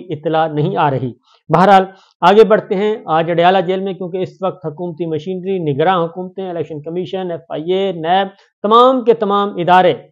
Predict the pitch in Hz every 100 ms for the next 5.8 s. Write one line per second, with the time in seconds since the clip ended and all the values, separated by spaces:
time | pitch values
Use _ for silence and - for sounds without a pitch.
0 | _ - 170 180 175 185 185 180 160 175
1 | 147 175 170 175 175 165 170 196 196 185
2 | 180 165 175 185 180 _ _ - 147 233
3 | 233 226 170 185 185 - - 202 196 202
4 | 175 170 165 160 156 170 170 175 185 185
5 | - 156 156 151 170 180 175 190